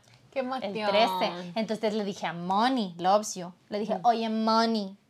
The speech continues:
Speaker 2: can you get me, like, a friend discount for Disneyland?" And she was like, "Bestie, of course." And I was like, "Thank you." Porque Moni trabaja en Disney.
Speaker 1: Ay, sí, ya está el, ¿cómo se llama? Super Mario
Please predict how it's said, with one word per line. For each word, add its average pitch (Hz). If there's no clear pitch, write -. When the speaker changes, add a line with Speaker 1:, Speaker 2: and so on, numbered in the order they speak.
Speaker 2:
can 208
you 196
get 196
me, 208
like, 214
a 214
friend 196
discount 202
for 202
Disneyland?" 196
And 214
she 208
was 202
like, 180
"Bestie, 175
of -
course." -
And -
I -
was 180
like, 180
"Thank -
you." -
Porque 196
Moni 180
trabaja 175
en 180
Disney. 180
Speaker 1:
Ay, 208
sí, 233
ya 214
está 233
el, 226
¿cómo 233
se 254
llama? 254
Super 214
Mario 202